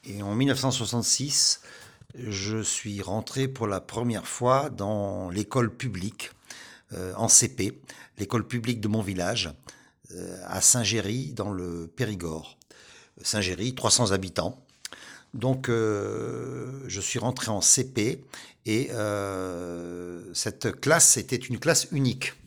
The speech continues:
Donc, la classe unique, il y avait tous les niveaux dans la même pièce, du C P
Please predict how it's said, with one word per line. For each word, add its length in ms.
Donc, 180
la 60
classe 280
unique, 300
il 40
y 20
avait 260
tous 120
les 120
niveaux 460
dans 200
la 120
même 180
pièce, 500
du 220
C 240
P 240